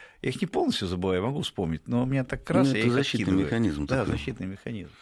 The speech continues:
Speaker 2: Сейчас мы ненадолго прервёмся, а потом Александр Леонидович ответит на ряд вопросов. Я зачитаю, потому что, ну, много вопросов, чувствую, что люди,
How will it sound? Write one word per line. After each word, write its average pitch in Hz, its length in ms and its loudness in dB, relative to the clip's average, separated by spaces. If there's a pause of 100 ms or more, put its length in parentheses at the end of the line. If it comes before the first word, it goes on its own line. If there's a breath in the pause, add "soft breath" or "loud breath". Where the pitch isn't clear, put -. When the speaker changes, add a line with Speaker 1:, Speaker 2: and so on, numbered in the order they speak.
(640 loud breath)
Speaker 2:
Сейчас 151 460 0
мы 110 160 4
ненадолго 110 680 4
прервёмся, 101 840 2
а - 20 -2
потом 92 560 2
Александр 87 320 -2
Леонидович 92 320 2
ответит 82 400 -2
на 82 140 2
ряд 85 180 0
вопросов. 82 420 2
Я - 20 -2
зачитаю, 78 360 -2
потому 76 200 -6
что, 80 140 -2
ну, 80 120 2
много 82 240 2
вопросов, 80 420 -2
чувствую, 78 300 -4
что - 160 -6
люди, 76 220 -2